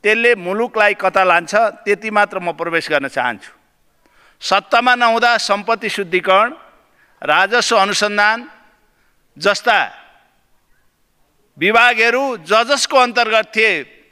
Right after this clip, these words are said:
अर्थको अन्तर्गत थिए भने ती पठाउने भनेर निर्णय गर्ने, सत्तामा भएपछि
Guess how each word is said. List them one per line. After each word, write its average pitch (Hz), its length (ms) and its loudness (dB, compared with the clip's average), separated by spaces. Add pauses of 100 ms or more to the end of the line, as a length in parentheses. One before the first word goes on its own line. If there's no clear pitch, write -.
(140)
अर्थको 220 400 0
अन्तर्गत 202 580 0
थिए 190 80 0
भने 185 160 -4
ती 294 200 -2
पठाउने 233 480 -2
भनेर 196 300 2
निर्णय 202 300 2
गर्ने, 214 260 -2
सत्तामा 214 520 0
भएपछि 208 520 0